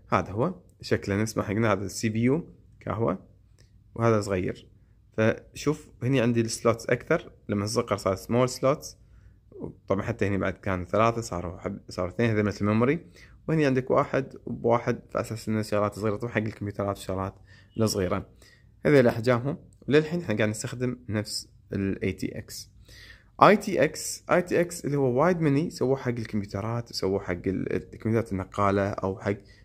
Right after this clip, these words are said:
شغلات اللي تكون، آه، حق تلفونات أو شيء كذي. صار بالألفين، زين، هذا شكله. كان، كان حجمه حجم ال-، القلم هم بعد. فكان وايد صغير، بحيث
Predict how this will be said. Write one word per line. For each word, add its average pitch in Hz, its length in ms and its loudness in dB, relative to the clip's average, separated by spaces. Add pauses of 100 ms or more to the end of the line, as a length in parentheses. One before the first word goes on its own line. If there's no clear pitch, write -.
شغلات 113 360 2
اللي 104 100 2
تكون، 110 400 -2
آه، 98 420 0 (400)
حق 170 120 0
تلفونات 107 680 2
أو - 100 -4
شيء 90 160 -4
كذي. 98 300 -8 (400)
صار 143 220 6
بالألفين، 123 540 2 (380)
زين، 107 260 -4 (340)
هذا 110 160 4
شكله. 156 380 0 (720)
كان، 127 280 2 (380)
كان 101 140 2
حجمه 120 380 0
حجم 113 340 0
ال-، - 380 -2
القلم 98 460 0
هم 92 140 -4
بعد. 60 240 -2 (720)
فكان 117 460 2
وايد 120 260 4
صغير، 117 440 2 (360)
بحيث 143 240 -2